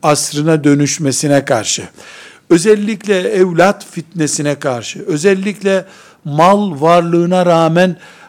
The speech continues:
malsız gibi sefalet yaşıyor olmamıza rağmen, Müslümanların bir arada olamamasına rağmen en temelde bizim düşüncelerimizi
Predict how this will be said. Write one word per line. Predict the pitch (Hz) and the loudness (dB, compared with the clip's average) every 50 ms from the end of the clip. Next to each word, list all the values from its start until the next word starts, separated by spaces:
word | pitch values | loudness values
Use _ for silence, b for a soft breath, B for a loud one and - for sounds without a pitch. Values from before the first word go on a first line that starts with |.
| B B | B B
malsız | 151 123 127 135 151 165 180 196 202 196 170 - - - 254 240 214 180 175 165 | -10 -6 -2 2 4 4 6 4 4 2 -2 -4 -2 0 2 2 0 0 -4 -2
gibi | 190 185 170 190 180 147 139 131 | -2 0 2 2 2 2 0 -4
sefalet | - - - 175 - - 165 156 160 156 170 190 190 - | -6 -2 0 0 2 2 4 4 4 6 4 4 2 2
yaşıyor | 185 165 147 - - 180 160 151 | -2 -2 -2 -2 -2 -2 -2 0
olmamıza | 143 151 147 147 143 143 143 131 139 151 143 | 0 0 -2 -2 -4 -4 -4 -2 -2 0 0
rağmen, | 139 135 135 135 139 139 127 104 - B B B B B B B | 0 0 -2 -2 -4 -4 -6 -8 -12 B B B B B B B
Müslümanların | 160 143 143 - - 185 165 170 175 180 185 190 196 208 202 190 160 156 | -6 -6 -4 -4 -4 -4 -2 -2 0 0 2 0 0 0 0 -2 -2 0
bir | 214 233 214 190 190 | 2 2 4 4 4
arada | 190 190 190 185 208 220 214 - B B B B B - | 4 4 4 4 4 2 2 0 B B B B B -2
olamamasına | 185 165 185 226 233 214 208 196 180 175 160 - - 190 160 147 147 147 | 0 2 4 6 6 4 4 2 2 2 0 0 -2 -2 0 2 2 4
rağmen | 147 143 139 139 143 175 208 220 202 208 B B B B B B B B B - | 4 4 2 2 4 2 2 2 0 -4 B B B B B B B B B 2
en | 226 233 254 233 208 196 185 175 | 4 4 4 4 2 0 -2 -4
temelde | - - - 175 175 175 175 185 185 185 185 185 156 190 208 214 196 208 B B B B B B - | -6 -2 2 2 4 4 4 4 2 2 2 0 0 0 0 0 0 -4 B B B B B B -10
bizim | 147 135 160 226 214 190 165 156 | -8 -6 -4 -4 -4 -4 -6 -6
düşüncelerimizi | 165 - - 208 196 196 190 170 165 185 180 175 175 175 175 175 180 175 175 175 160 147 226 226 | -8 -6 -4 -4 -2 -2 -2 0 2 2 2 2 2 0 0 0 -2 -2 -2 -2 -2 -2 -2 -4